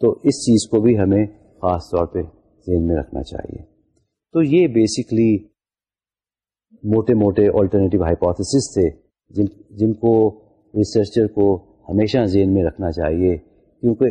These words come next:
ان کو رول آؤٹ کرنے سے، ان کا اثر کو منیمائز کرنے سے ہم ایک زیادہ ایکسپیریمنٹلی ساؤنڈ ریسرچ کرنے کے قابل ہو جاتے ہیں۔ So therefore,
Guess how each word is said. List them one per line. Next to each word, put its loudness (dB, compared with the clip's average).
ان 2
کو 0
رول 2
آؤٹ 0
کرنے 0
سے، -12
ان 2
کا -2
اثر 0
کو 0
منیمائز 2
کرنے 0
سے 0
ہم -2
ایک 0
زیادہ 0
ایکسپیریمنٹلی -2
ساؤنڈ -2
ریسرچ 0
کرنے -4
کے 0
قابل -2
ہو -4
جاتے -12
ہیں۔ -20
So -2
therefore, 2